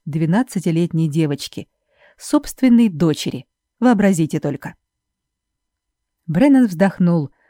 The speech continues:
словно устыдившись прорвавшегося возмущения. Но Грегор ясно видел, что старый целитель не на шутку разгневан. Да и было чем, кстати.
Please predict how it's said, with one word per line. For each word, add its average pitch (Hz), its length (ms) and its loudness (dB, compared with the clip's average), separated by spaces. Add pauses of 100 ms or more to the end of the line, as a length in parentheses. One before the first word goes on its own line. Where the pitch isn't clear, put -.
(180)
словно 170 340 0
устыдившись 165 680 -2
прорвавшегося 165 720 -4
возмущения. 156 840 -2 (520)
Но 247 160 2
Грегор 214 320 2
ясно 175 420 0
видел, 202 360 0 (360)
что - 220 -6
старый 170 340 0
целитель 165 560 -2
не 165 100 0
на 160 100 0
шутку 156 360 -6
разгневан. 151 680 -2 (720)
Да 165 160 -4
и 160 100 0
было 214 260 0
чем, 196 320 -2
кстати. - 520 -8